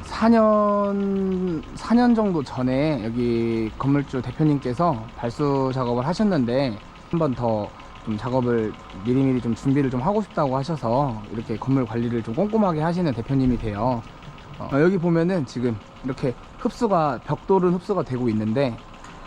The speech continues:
매지는 흡수가 제대로 이루어지지 않고 있습니다. 이게 지금 코팅이 잘 됐다는 소리거든요.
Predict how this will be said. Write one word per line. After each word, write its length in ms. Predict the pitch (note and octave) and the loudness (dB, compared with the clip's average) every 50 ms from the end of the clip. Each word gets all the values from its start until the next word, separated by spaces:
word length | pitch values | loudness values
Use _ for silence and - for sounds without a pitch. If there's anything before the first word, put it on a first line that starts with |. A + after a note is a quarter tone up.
| - - - - - - - - - - - - - G#2+ | -18 -18 -18 -18 -16 -16 -18 -18 -18 -18 -14 -6 -2 2
매지는 760 | B2 C3 C#3+ C#3+ E3+ E3+ E3 D3 C3+ C3+ C#3 C#3+ C#3+ C#3+ | 4 4 4 4 2 2 2 4 4 2 2 2 2 0
흡수가 600 | F#3 - - G3 E3+ D3+ B2+ B2 C3 C3+ C3+ B2 A2 | -2 -4 -4 -4 -2 0 2 2 2 2 0 -2 -2
제대로 280 | - B2 A#2 B2 A#2 | -4 -6 -6 -4 -2
이루어지지 420 | A2+ A2+ B2+ C3 B2 A#2+ A2+ G#2+ G#2 | -2 0 0 0 -2 -2 -4 -4 -6
않고 240 | G2 G#2 - - B2+ | -6 -6 -4 -6 -6
있습니다. 360 | - - A2+ G#2+ G#2 G#2 G2+ | -6 -4 -4 -4 -4 -4 -4
이게 240 | G#2 A2 B2 C3+ A#2+ | -4 -2 0 -2 -2
지금 240 | - - A2+ A2 | -2 -4 -6 -4
코팅이 580 | - - A3+ - - A#3 A3 F#3+ D3+ B2 G#2 F#2+ F2+ - - - | -2 -2 -2 0 2 4 4 4 4 2 -2 -4 -10 -16 -18 -14
잘 200 | - - B2+ A2+ | -8 -4 -4 -4
됐다는 360 | A2 - A#2+ - B2+ A#2+ A2 A2 | -4 -4 -4 -2 0 0 0 0
소리거든요. 760 | C3 D#3+ E3 D#3 D3 B2+ A#2 G#2+ G#2 G2+ A2 B2+ C3 A2+ | 0 0 0 0 0 -2 -2 -2 -2 -2 0 0 0 0